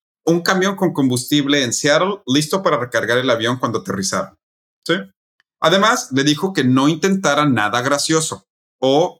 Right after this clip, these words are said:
haría el trabajo. Así dijo. Schaffner se levantó para comunicar la información a los pilotos, mientras otra sobrecargo de nombre Tina Mucklow se sentaría al lado de Cooper.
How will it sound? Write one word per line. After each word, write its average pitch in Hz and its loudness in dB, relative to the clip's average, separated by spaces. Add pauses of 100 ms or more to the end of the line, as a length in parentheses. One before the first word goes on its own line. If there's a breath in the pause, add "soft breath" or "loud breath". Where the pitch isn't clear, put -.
(340)
haría 110 0
el 101 -4
trabajo. 117 -2 (340)
Así 107 -6
dijo. 107 -6 (320)
Schaffner 190 0
se - -4
levantó 117 0
para 104 -4
comunicar 101 -2
la 127 0
información 107 -2
a 98 2
los 101 -2
pilotos, 143 -2
mientras 113 -2
otra 127 -2
sobrecargo 123 0
de 104 -2
nombre 104 0
Tina 101 -2
Mucklow 123 0 (240)
se - -12
sentaría 107 2
al 113 0
lado 101 2
de 110 -2
Cooper. - 0